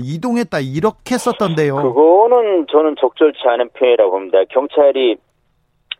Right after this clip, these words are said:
Speaker 2: 대공수사를 본래 하고 있었기 때문에
Speaker 1: 네.
Speaker 2: 안 하던 대공수사를 경찰로 옮기는 게 아니고요.
Speaker 1: 예.
Speaker 2: 다만 국정원이 해서는 안 되는 수사기능을 갖고 있었기 때문에
Speaker 1: 그렇죠.
Speaker 2: 그걸 그냥 없애는 것뿐이지
Speaker 1: 예.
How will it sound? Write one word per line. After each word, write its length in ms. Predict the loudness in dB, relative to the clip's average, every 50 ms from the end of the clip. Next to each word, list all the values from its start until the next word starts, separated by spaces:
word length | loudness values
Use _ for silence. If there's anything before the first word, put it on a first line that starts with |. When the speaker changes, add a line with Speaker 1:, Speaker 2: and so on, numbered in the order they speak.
| -4 -2
Speaker 2:
대공수사를 640 | 0 2 2 0 0 -2 -4 -2 0 2 2 2 0 -2
본래 200 | -2 0 0 0
하고 220 | -2 -2 -2 -2
있었기 300 | -4 -2 -2 -4 -4 -4
때문에 540 | _ -2 -2 -2 -2 -2 0 0 0 0 0
Speaker 1:
네. 280 | -2 -2 -4 -6 -8 -12 _ _ _
Speaker 2:
안 220 | -2 -2 -2 0
하던 340 | 0 -2 0 0 0 0 0
대공수사를 1040 | 0 0 0 2 0 0 -2 -6 -4 0 0 2 2 2 2 0 0 0 0 -2 -4 _ _
경찰로 460 | -8 -8 -8 -6 -2 -2 -2 0 0
옮기는 380 | -4 -4 -4 -8 -8 -8 -8 -4
게 100 | -2 -2
아니고요. 640 | -2 -2 -4 -8 -8 -4 -2 -2 0 -2 -2 -6 -8 -10 -12
Speaker 1:
예. 180 | -12 -12 -12 -10 -6
Speaker 2:
다만 380 | -4 -4 -4 -4 -4 -6 -6 -8
국정원이 640 | -8 -10 -10 -2 0 2 2 2 2 0 0 -2 0
해서는 480 | 0 -2 0 0 0 0 0 0 0 0
안 220 | -2 -2 -4 -2
되는 380 | 0 0 2 2 0 -2 -2 -4 -10 -4
수사기능을 460 | -2 -2 0 0 0 0 0 -2 -2
갖고 260 | -4 -10 -10 -10 -12
있었기 280 | -4 -4 -4 -4 -4 -8 _
때문에 480 | -4 -4 -4 -4 -8 -4 -4 -4 -4 -4
Speaker 1:
그렇죠. 340 | -4 -6 -6 -6 -4 -2 0
Speaker 2:
그걸 140 | 0 0
그냥 240 | 0 0 0 2 2
없애는 420 | 2 0 0 2 2 2 2 2 -2
것뿐이지 760 | -2 -2 -2 -8 -8 -8 -8 -10 _ -4 -2 -2 -2 -4 -4
Speaker 1:
예. 240 | -6 -6 -6 -8